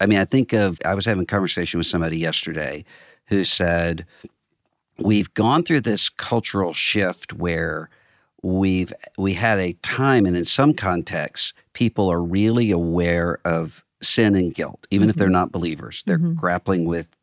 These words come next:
Speaker 1: guilt and with justice and, and so forth." And so it, it's relatively easy to start there and to move forward. But there are other times, and this person thought we're in one of those times, where the fundamental question is meaning.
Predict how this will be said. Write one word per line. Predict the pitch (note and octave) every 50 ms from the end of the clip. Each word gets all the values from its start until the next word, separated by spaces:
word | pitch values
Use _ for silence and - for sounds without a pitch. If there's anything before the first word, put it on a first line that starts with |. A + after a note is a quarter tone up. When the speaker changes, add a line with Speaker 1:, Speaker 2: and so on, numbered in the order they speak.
| _
Speaker 1:
guilt | - F#2+ F2 E2 D#2+ - _ - -
and | E2 D#2+ D#2+ D#2+ D#2
with | D#2 D2+ - _ -
justice | - - E2 D#2+ - - - D#2+ D2 C#2+ - - -
and, | D#2 D#2 D#2 D2+ - - -
and | E2 D#2+ D#2+ D#2
so | - - F2 E2
forth." | - - - D#2 D#2+ D2+ D2+ - _ - - - - - - - _ _ -
And | F2+ F2+ F2 E2 D#2
so | - - F2 E2 E2 D#2 D2+ - - _ _ _ _ _ _ -
it, | F#2 F#2 - -
it's | - E2 - - - - _ _ -
relatively | - F#2+ G2 G#2+ A2 A2 G2 F2+ - G2 E2+ F2 -
easy | - F#2+ F#2+ - F2 E2
to | D2+ D2
start | - - - - - E2 E2 - - -
there | - D2+ C2+ - - - - - _ _ _ -
and | F#2 F2 E2+ E2+
to | E2
move | E2 E2+ E2 D#2+ D#2+
forward. | - - F2 E2+ D#2+ D2+ C2+ C#2 D#2 - - - - - - - - _ _ _ _ -
But | - G2 -
there | A2+ G2+
are | G2+ - -
other | D3 E3 F#3 F3
times, | D3+ - G#2+ G2 E2+ E2 E2 E2 E2+ E2+ F2 F2 - -
and | - F#2 F2 E2 E2
this | F#2 G2 -
person | - - E2+ D2+ - E2+ D#2+
thought | - F2 E2 D2+ -
we're | E2+ E2 E2
in | F2+ G#2 A2
one | G2 F2+ D#2+
of | D#2
those | D2 D2+ D2 -
times, | - E2 D2+ D2+ D2+ D2+ D2 -
where | - E2+ F2+ F#2 E2+
the | D#2 E2 D#2+
fundamental | - - G#2 G#2 G#2+ G2 F#2 F2 E2+ E2
question | - - F2 E2 - - F2+ D#2 D#2+
is | D#2 D#2 F2 - - - _ _ _ _ -
meaning. | - - - G2 F#2 F#2 G2 G#2 G#2+ F#2+ D#2 C#2+ B1 - - -